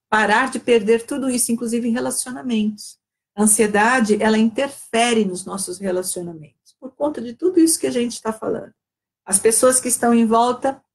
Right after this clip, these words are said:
nem sempre compreendem. Uma pessoa que é ansiosa, ela é preocupada demais, ela sobrecarrega as pessoas em volta.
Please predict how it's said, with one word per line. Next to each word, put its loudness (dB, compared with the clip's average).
nem -6
sempre -2
compreendem. -2
Uma -2
pessoa 2
que -4
é 2
ansiosa, 2
ela 0
é -10
preocupada -4
demais, -2
ela -2
sobrecarrega -4
as -8
pessoas -10
em -6
volta. -6